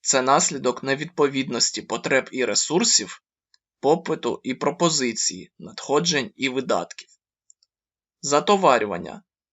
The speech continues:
Стан ринку одного або кількох товарів, за якого пропозиція цих товарів значно перевищує попит. А зараз пропоную тобі переглянути відео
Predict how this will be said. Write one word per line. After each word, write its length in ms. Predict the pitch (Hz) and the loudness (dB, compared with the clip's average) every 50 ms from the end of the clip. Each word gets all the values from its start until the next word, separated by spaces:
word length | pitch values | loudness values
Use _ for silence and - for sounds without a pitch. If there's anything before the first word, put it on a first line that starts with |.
| _ _ | _ _
Стан 460 | - - - - 151 143 127 117 117 | -4 -4 2 4 4 4 4 4 0
ринку 480 | 123 151 202 220 208 - 143 - - - | 0 0 0 -2 -2 -4 -6 -8 -8 -10
одного 600 | 135 135 135 139 135 135 143 165 175 202 202 - _ - | -14 -10 -4 -2 0 0 2 2 2 2 0 -2 _ -8
або 320 | - 127 131 139 147 143 | -6 -2 0 2 0 0
кількох 480 | - - 120 117 113 - 143 170 185 - | 0 -2 -2 -2 0 0 0 0 0 0
товарів, 680 | - 151 139 139 135 135 131 120 117 90 - - - _ - - _ _ _ | 0 -2 0 2 4 4 4 4 2 -2 -6 -12 -20 _ -20 -20 _ _ _
за 240 | - 123 - 131 127 | -8 -2 0 2 2
якого 420 | 127 123 - 147 147 160 170 135 - | 2 2 2 2 2 2 0 -2 -2
пропозиція 760 | - - 104 - 107 117 120 135 151 170 180 - - 107 101 | -4 -6 -6 -4 -6 -6 -4 -2 -2 0 0 0 0 0 -2
цих 300 | - - - 147 131 - | -2 -2 -2 -2 -4 -4
товарів 520 | - 98 92 95 131 151 196 202 175 - - | -6 -6 -4 -2 -2 0 0 -2 -2 -6 -8
значно 540 | - - 151 143 139 156 175 - - 117 101 | -12 -10 -4 0 0 2 2 2 0 -2 -4
перевищує 880 | - 120 120 123 120 113 104 - - 156 175 - - - 156 139 143 | -6 -4 -2 -2 -2 -2 -4 -4 -2 0 2 2 2 2 0 -2 -4
попит. 420 | 139 - - 117 101 - - - - - - _ _ _ _ _ _ _ _ _ _ _ _ _ _ _ _ | -6 -2 -2 -2 -2 -2 -4 -12 -18 -20 -20 _ _ _ _ _ _ _ _ _ _ _ _ _ _ _ _
А 140 | _ - 127 | _ -4 -2
зараз 560 | - 131 135 151 170 143 123 - - - _ _ | 2 4 6 6 6 4 2 0 -2 -4 _ _
пропоную 560 | - - 123 117 - 131 135 143 160 175 180 175 | -6 -6 -4 -2 -2 -2 0 2 2 2 2 0
тобі 260 | 156 127 135 156 156 | 0 -2 -2 -2 -4
переглянути 800 | 170 - 143 139 143 147 151 160 135 135 131 120 110 - 110 73 | -2 -2 0 0 0 0 0 0 0 0 0 0 -2 -4 -6 -8
відео 560 | 71 117 135 170 190 170 147 123 95 - | -6 -6 -6 -2 0 0 0 0 0 -2